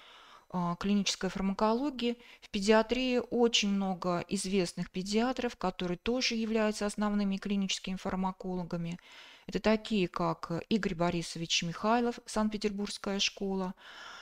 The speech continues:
Есть, э, а, учебник,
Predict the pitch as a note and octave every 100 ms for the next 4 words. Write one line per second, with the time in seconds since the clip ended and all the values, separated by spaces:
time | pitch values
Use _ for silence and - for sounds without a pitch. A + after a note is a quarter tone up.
0 | - G3+ A#3+ C4 - F#3 F#3+ F3 E3 -
1 | F3 E3+ E3 - A3 - G#3+ G3+ F#3+ G#3
2 | A3+ -